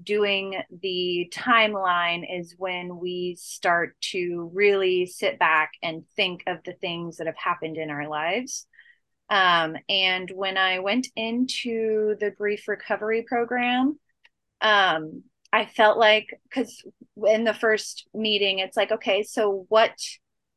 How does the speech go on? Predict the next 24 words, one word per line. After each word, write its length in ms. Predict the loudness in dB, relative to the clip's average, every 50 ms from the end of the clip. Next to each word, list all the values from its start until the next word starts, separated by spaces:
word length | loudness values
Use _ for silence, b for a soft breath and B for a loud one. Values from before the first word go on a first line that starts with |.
| _ _
what 580 | -14 -12 -10 -4 2 4 6 6 4 4 -2 -12 -12 -12 _ _ _ _ _ _ _ _ _ _ -20 -18 _ -4
things 440 | -2 -2 0 -2 -4 -4 -6 -6
of 240 | 0 0 0 0 0
loss 720 | -2 2 4 6 6 6 6 4 2 -2 -10 -14 -16 -16 -18 -20 -20 _
brought 380 | -2 2 4 4 4 4 2 -4
you 220 | -8 -8 -8 -8 -10
here 320 | -12 -8 -6 -6 -6 -6
today?" 400 | -6 -6 -2 0 2 2 2 0
And 200 | -2 -4 -8 -10
so 240 | -4 0 2 4 4
I 140 | 4 4 2
was 180 | 0 -4 -4
like, 180 | -2 -4 -2 0 2
"Oh, 220 | 2 4 6 6
I'll 180 | 6 6 6 4
just 360 | 0 -6 -8 -8 -10 -18 _ _
say 800 | -20 _ -18 -16 -10 0 2 2 4 4 4 4 4 4 2 2
the 240 | 2 0 0 0 -2 -8
most 360 | -4 -2 -2 -2 -2 -4 -6
impactful 800 | -8 -8 -8 -4 -4 -4 -4 -4 -8 _ -4 -2 -2 -2 -2 0
deaths 360 | 2 2 2 2 -2 -8 -8
of 120 | -8 -8 -6
my 200 | -4 -4 -2 -2
life. 380 | 0 0 0 0 -2 -4 -6